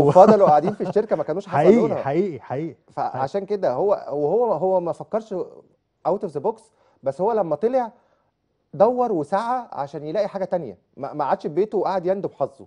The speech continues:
Speaker 2: هي ده الفرق، هو ده غير الناس. يعني في منهم هتلاقيه رجع بقى يعمل اللي كان بيعمله، ما، ما تقدمش ولا خطوة،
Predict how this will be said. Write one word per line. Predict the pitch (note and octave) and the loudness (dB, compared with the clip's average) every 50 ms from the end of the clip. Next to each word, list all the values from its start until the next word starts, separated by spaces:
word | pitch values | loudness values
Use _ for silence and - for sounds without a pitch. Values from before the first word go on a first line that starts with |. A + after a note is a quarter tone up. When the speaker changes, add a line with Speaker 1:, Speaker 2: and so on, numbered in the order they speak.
| - _ - | -20 _ -10
Speaker 2:
هي | D3+ G3+ G#3+ | -8 -6 -4
ده | G3+ G#3 | -4 -4
الفرق، | - - F#3+ F3 A#2+ - | -4 -4 -4 -4 -4 -4
هو | C3 G3 | -4 -2
ده | G3 G3 | -2 -2
غير | F3 F#3+ G3 | -2 -2 -2
الناس. | F#3+ D#3+ D3 D#3 D3+ - - _ _ _ _ _ _ | -2 -4 -4 -6 -6 -8 -10 _ _ _ _ _ _
يعني | B2+ C3 C#3 | -8 -8 -6
في | C#3 - A3 | -6 -6 -2
منهم | G#3 A#3+ B3+ A#3+ A3+ | 0 0 0 -2 -6
هتلاقيه | F#3 E3+ D#3+ - E3 C3+ F#3 A#3 B3+ A#3 G#3 _ _ _ _ _ _ _ _ _ _ _ _ C#3 | -8 -10 -8 -6 -6 -6 -4 -6 -10 -12 -14 _ _ _ _ _ _ _ _ _ _ _ _ 0
رجع | D#3+ F#3+ F#3 E3+ C3 | 0 2 2 2 2
بقى | B2 D#3 C3+ D3+ D#3 | 2 2 0 2 2
يعمل | E3 D#3 D#3+ D3 | 0 -2 -2 -6
اللي | C3 A#2 | -6 -8
كان | A#2 B2 A2+ A2+ | -8 -10 -10 -6
بيعمله، | G#2 G#2+ F#2+ G2+ A#2 D3+ D#3+ D#3+ D3+ D3 C#3 | -4 -4 -4 -4 -4 -4 -2 -2 -2 -2 -2
ما، | B2 A#2 A2 G2+ A2 | -4 -6 -8 -10 -10
ما | G#2+ A2+ A#2 | -10 -12 -12
تقدمش | A2+ - A2 A2 G#2 C#3+ D3 D#3 - | -12 -12 -12 -10 -8 -8 -10 -8 -4
ولا | C#3+ C3+ D3 C#3 | -4 -2 -2 -2
خطوة، | - - D3+ - E3+ D#3 C#3 | -2 -4 -6 -4 -4 -6 -8